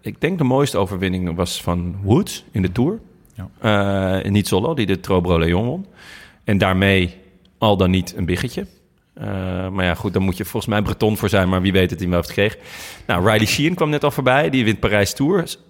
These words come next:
Speaker 1: Voor mij, voor mij echt uit het niks. Ehm, Derek G,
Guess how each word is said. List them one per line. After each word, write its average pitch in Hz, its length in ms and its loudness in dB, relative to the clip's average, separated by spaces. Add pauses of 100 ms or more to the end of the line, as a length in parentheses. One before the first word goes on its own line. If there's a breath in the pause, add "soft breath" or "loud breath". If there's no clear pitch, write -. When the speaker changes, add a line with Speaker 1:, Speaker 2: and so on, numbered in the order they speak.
(180)
Speaker 1:
Voor - 320 -6
mij, 104 300 -2 (420)
voor - 200 -8
mij 113 120 -2
echt - 200 -6
uit 98 100 -4
het 95 120 -6
niks. - 340 -6 (580 loud breath)
Ehm, 113 720 2 (1000)
Derek 117 560 2 (180)
G, 87 80 0